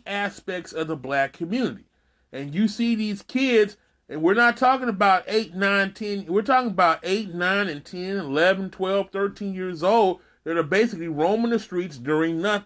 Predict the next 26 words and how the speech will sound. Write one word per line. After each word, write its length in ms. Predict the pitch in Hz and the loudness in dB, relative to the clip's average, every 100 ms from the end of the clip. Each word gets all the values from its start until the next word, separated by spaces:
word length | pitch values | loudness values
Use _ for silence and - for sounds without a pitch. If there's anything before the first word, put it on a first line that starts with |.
| - | -4
doing 320 | 160 165 160 | 0 2 0
absolutely 640 | 185 226 196 156 147 180 | -2 -2 -2 -6 -4 -6
nothing. 400 | 185 233 233 123 - _ 143 | -2 -2 -2 -6 -12 _ -6
And 140 | 165 | -2
the 40 | |
most 320 | 175 170 139 127 | 0 0 0 2
dangerous 520 | 190 285 302 302 - | 4 4 4 0 0
hour 400 | 262 302 269 226 | 2 4 4 2
for 240 | 214 208 | 0 0
a 100 | 196 | 0
kid, 380 | - 277 262 185 | -2 0 0 0
especially 480 | 170 - 240 302 349 | -4 0 0 2 0
a 60 | 330 | 2
black 340 | 349 349 349 | 4 4 2
kid, 320 | 214 190 185 - _ | 0 0 0 -2 _
is 100 | 165 | -6
between 420 | 165 180 214 196 165 | -2 -2 -2 -2 -4
three 280 | 175 254 | 0 -2
thirty 380 | 262 269 269 269 | 2 4 4 4
P 340 | 254 285 269 226 | 0 0 2 2
M 220 | 214 208 - | 0 -4 -8
and 180 | 165 151 | -6 -6
seven 440 | - 220 233 254 | 0 2 2 0
thirty 320 | 240 233 226 | 0 2 0
P 340 | 208 240 226 202 | -2 -4 -2 -2
M 140 | 175 | -2